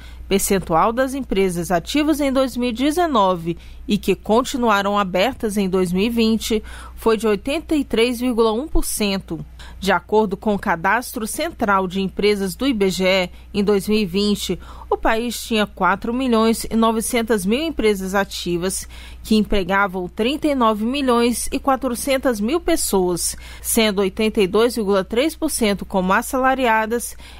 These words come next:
e dezessete vírgula sete por cento como sócios ou proprietários. Os salários e outras remunerações pagos somaram mais de um trilhão de reais, com salário médio mensal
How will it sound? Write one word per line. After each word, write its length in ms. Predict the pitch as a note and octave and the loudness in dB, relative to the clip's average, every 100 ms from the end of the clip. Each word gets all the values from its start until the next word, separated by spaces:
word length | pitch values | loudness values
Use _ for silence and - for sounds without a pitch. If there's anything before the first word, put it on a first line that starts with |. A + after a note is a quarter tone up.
| - | -4
e 80 | D#4 | 2
dezessete 680 | E4 C#4+ C4+ - C4+ - | 2 2 0 2 0 0
vírgula 320 | B3 B3 A3 G#3+ | 0 2 2 2
sete 360 | - F3+ - | 0 0 0
por 160 | - - | -2 0
cento 460 | - B3+ B3 B3+ - - - | 2 2 0 -2 -6 -12 -2
como 240 | F4+ F4 | 2 2
sócios 720 | - - F#3 G#3 - B3 - - | 2 2 4 4 2 -6 -4 2
ou 180 | C4+ | 2
proprietários. 1120 | - C4 - D4 - - F3 E3 E3 - - - - - - | 4 0 0 -4 0 2 2 0 -6 -8 -10 -12 -18 -18 -12
Os 140 | - F#3+ | -2 0
salários 720 | - G3 F#3+ G#3 G3+ F#3+ F3+ | 2 2 4 2 2 -2 -2
e 60 | F3+ | 0
outras 420 | G#3 A#3 B3 G3+ | 2 4 2 2
remunerações 960 | A3 A#3 A3+ G3+ F3+ - A#3 A#3 - | 0 2 2 4 2 0 0 0 -2
pagos 600 | - G3 G#3+ F#3+ F#3 - - - - | -2 2 2 0 -4 -8 -12 -18 -10
somaram 560 | - F4+ D#4+ C4+ C4+ | 0 2 4 4 4
mais 280 | C4 A#3+ B3 | 2 2 2
de 200 | A3+ A3+ - | 0 -4 -2
um 160 | F#4 G4 | 0 2
trilhão 420 | F#4 C#4+ B3+ C4 | 4 4 4 2
de 120 | B3+ | 0
reais, 600 | B3+ A3 E3+ F3 - - - - - | 0 2 2 -2 -6 -12 -14 -18 -2
com 140 | G#3 | 0
salário 460 | - F#3+ F#3+ G#3 G#3+ | 2 2 4 2 0
médio 420 | F#3 F#3 G3 F#3+ | -2 0 0 0
mensal 600 | G#3 C#4+ - B3+ A#3 B3 | 0 0 0 2 2 0